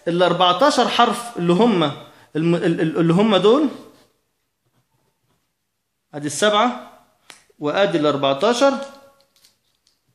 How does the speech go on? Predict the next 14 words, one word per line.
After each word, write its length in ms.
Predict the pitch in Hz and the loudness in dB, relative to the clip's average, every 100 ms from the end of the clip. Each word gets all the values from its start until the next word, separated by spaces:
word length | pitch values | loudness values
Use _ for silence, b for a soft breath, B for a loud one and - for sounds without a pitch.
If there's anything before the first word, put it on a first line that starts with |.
| _ _ _ _ _ _ _ _ _ _ | _ _ _ _ _ _ _ _ _ _
سبعة 760 | - - 247 175 135 127 - - _ _ _ _ _ _ _ _ _ _ _ | -8 0 2 2 0 -6 -14 -20 _ _ _ _ _ _ _ _ _ _ _
دي 80 | 156 | -4
علاقة 340 | 160 214 208 | 0 0 0
تانية 260 | 175 214 202 | -2 0 0
اهيت، 260 | 208 233 226 - - | 2 0 -4 -12 -16
زائد 260 | 151 190 180 | -2 0 0
أربعتاشر 480 | 160 160 160 208 170 | 0 0 -2 -4 -6
بتساوي 300 | 160 196 170 | -4 -4 -2
كام؟ 300 | 185 180 180 B B 160 | 0 -2 -4 B B -4
واحد 360 | 196 208 160 | 0 0 -2
وعشرين. 440 | 147 135 - 147 139 | -4 -4 -4 -4 -2
عدد 280 | 165 226 | 0 0
حروف 360 | 214 185 202 - | -2 -2 -4 -4
ايه؟ 320 | 165 170 - | -4 -4 -6